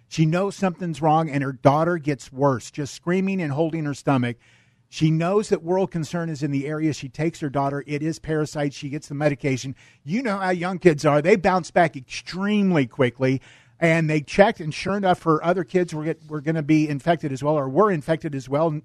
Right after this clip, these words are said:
just not s-, showing signs yet. They got them taken care of. They never had to go through the pain and suffering. It is easy, it is quick, it is effective, and it's forty-four cents to cure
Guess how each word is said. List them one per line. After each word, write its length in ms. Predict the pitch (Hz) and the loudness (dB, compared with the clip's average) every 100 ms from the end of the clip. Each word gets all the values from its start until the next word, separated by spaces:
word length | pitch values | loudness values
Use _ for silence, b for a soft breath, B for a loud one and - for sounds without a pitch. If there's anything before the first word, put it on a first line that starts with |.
| 123 | -8
just 320 | 107 170 - | 0 0 0
not 220 | 165 165 | -8 -10
s-, 180 | - - - | -16 -20 -20
showing 340 | - 175 151 123 | 0 2 2 0
signs 340 | 156 160 156 | -6 -6 0
yet. 220 | 170 170 b b b | 2 2 b b b
They 140 | - 170 | 6 6
got 180 | 170 - | 6 4
them 160 | 170 | 2
taken 320 | 160 151 139 | 2 -2 -2
care 220 | 127 160 147 | -4 -2 -2
of. 100 | 120 | 2
They 160 | 180 | 2
never 220 | 185 156 | 2 -2
had 180 | 131 156 | -4 -4
to 80 | 139 | -4
go 180 | 131 175 | 2 2
through 200 | 170 139 | 2 0
the 80 | 120 | -2
pain 260 | 139 147 | -6 -4
and 100 | 135 | -4
suffering. 440 | - 143 - 107 87 b b b - | 0 0 0 -6 -16 b b b 0
It 180 | 185 | 0
is 320 | 196 165 139 - | 4 4 4 -2
easy, 520 | 180 214 226 240 247 - | 0 2 2 -2 -4 -4
it 160 | 160 | -6
is 180 | 156 143 | -6 -8
quick, 520 | - - - 202 240 - | -14 0 4 4 4 0
it 140 | 160 | 0
is 160 | 156 131 | 2 -2
effective, 680 | 120 _ 180 196 208 202 - b b | -8 _ -2 2 2 2 -2 b b
and 160 | - 156 | 0 0
it's 180 | 135 - | 0 -4
forty-four 640 | - 185 226 233 208 214 | 6 6 6 2 -4 -6
cents 380 | 196 185 135 - | -4 -4 -4 -4
to 80 | 147 | -8
cure 520 | - 151 151 147 143 | -2 0 2 2 0